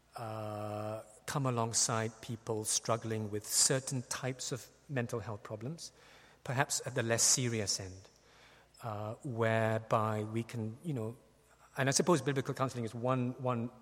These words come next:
vehicle for that, but I, I think there is potential for the church to be more equipped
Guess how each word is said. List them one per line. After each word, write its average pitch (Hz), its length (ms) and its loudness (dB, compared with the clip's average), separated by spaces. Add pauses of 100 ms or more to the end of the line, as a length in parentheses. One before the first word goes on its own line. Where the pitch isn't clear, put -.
(240)
vehicle 131 360 -2
for 113 200 -8
that, 107 200 -10
but 147 80 -4
I, 139 140 0 (340)
I 139 80 -4
think 185 140 2
there 147 120 6
is 180 100 2
potential 147 640 -2 (340)
for 147 160 -4
the 123 100 -2
church - 520 0 (300)
to 156 100 -2
be 131 160 0
more 123 480 4 (240)
equipped - 560 0